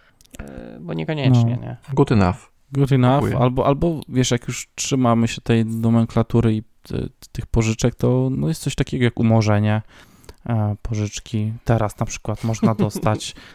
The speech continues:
Speaker 2: e, są zmienne stopy
Speaker 3: No tak,
Speaker 2: procentowe.
Speaker 3: można.
Speaker 2: Wiesz, ona może być, <laughs> więcej masz do spłacenia, potem za chwilę możesz mieć mniej. <laughs> No, nie tak się śmieję, ale to się trochę też tam prze-, gdzieś
Speaker 3: Mhm.
Speaker 2: przekłada, nie? I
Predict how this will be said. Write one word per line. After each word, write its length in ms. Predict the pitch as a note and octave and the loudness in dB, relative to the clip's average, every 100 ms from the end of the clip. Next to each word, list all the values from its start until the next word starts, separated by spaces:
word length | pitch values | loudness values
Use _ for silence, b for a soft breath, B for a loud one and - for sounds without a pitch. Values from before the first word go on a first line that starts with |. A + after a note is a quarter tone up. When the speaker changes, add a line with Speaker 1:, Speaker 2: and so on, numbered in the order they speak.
| B B | B B
Speaker 2:
e, 360 | A2+ G2+ G#2 G#2+ | 0 0 0 -2
są 200 | - D3 | 0 0
zmienne 400 | C3 C#3 C3+ B2 | 2 2 4 2
stopy 320 | - A2+ B2 | 0 0 2
Speaker 3:
No 20 | |
tak, 100 | A2 | 2
Speaker 2:
procentowe. 420 | A2 G#2 A#2 A#2+ A2 | 0 0 0 2 2
Speaker 3:
można. 340 | G#2+ G#2+ G#2 A#2 - | 2 0 -2 -6 -10
Speaker 2:
Wiesz, 300 | A#2+ A2+ G#2+ | -6 -4 -2
ona 200 | A2+ A#2+ | 0 2
może 180 | B2 B2 | 2 0
być, 400 | A#2+ - - A2+ - A2 - - - B | -4 -8 -8 -6 -6 -6 0 2 2 B
<laughs> 720 | B - E3+ A#2 - - C3 A2 | B -16 -8 -6 -6 -4 -4 -2
więcej 320 | A2 A2 A#2 | 0 0 0
masz 160 | A#2 G#2+ | 0 0
do 100 | A2 | -2
spłacenia, 480 | - A2 A2 A2 G#2+ | -2 -2 -2 -2 -2
potem 240 | A#2 A2+ | -2 -2
za 80 | G#2+ | -2
chwilę 200 | - A2+ | -2 0
możesz 280 | A2 G#2+ A2 | 0 -2 -4
mieć 220 | G#2+ - | -4 -2
mniej. 320 | A2 G#2+ G#2+ - b b _ - | 0 0 -2 -8 b b _ -6
<laughs> 100 | A#2 - B F#2+ B B B B - | -2 -2 B -2 B B B B -2
No, 280 | - G2+ - | 0 2 0
nie 160 | F#3 F#3 | 0 0
tak 140 | D#3+ | -2
się 120 | - - | -2 0
śmieję, 160 | E3+ | 2
ale 80 | F#3+ | 4
to 120 | F#3+ | 2
się 220 | - - | -2 -6
trochę 220 | F3+ F3 - | -2 -2 0
też 180 | D#3 | -2
tam 180 | - A2+ | 0 0
prze-, 180 | A#2 A2 | 0 -4
gdzieś 180 | A2 G#2 | -2 -2
Speaker 3:
Mhm. 120 | G2 | -2
Speaker 2:
przekłada, 460 | - - G2+ G2+ G#2+ | -4 -2 -2 -2 -6
nie? 200 | G#2 B2 B2+ _ C#3 | -6 -6 -10 _ -10
I 100 | A2+ | -10